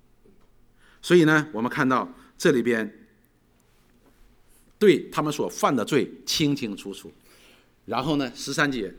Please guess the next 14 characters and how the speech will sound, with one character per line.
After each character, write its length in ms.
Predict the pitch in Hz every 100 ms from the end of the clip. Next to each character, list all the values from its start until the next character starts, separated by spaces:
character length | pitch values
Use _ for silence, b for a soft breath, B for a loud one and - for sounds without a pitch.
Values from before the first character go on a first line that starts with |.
| -
说 220 | - 113
，“神 300 | - 165 202
啊， 400 | 240 214 175 151
我 100 | 135
们 160 | 143 160
因 220 | 185 180
自 180 | 180 247
己 200 | - 107
的 360 | 120 120 110 -
恶 240 | 262 156
行 200 | - 110
和 200 | 117 104
大 320 | - 226 127
罪 260 | 104 151 95